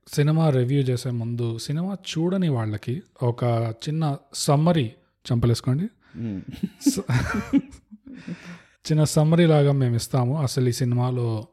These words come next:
Speaker 1: స్టోరీ, ఆ, ఏంటి బేసిక్‌గా అనేది.
Speaker 2: మ్మ్.
Speaker 1: So ఈ సినిమాలో రేవంత్ అనేవాడు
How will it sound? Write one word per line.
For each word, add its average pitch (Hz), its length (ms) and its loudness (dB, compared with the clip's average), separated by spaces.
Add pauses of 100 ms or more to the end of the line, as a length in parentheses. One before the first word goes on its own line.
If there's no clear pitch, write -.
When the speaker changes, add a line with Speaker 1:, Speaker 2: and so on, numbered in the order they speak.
(160)
Speaker 1:
స్టోరీ, 120 720 0
ఆ, 107 360 -4 (180)
ఏంటి 135 240 0
బేసిక్‌గా 110 520 -4
అనేది. 101 280 -8
Speaker 2:
మ్మ్. 82 280 -8 (280)
Speaker 1:
So 170 100 6
ఈ 170 120 4
సినిమాలో 185 640 4
రేవంత్ 165 540 2
అనేవాడు 127 640 -4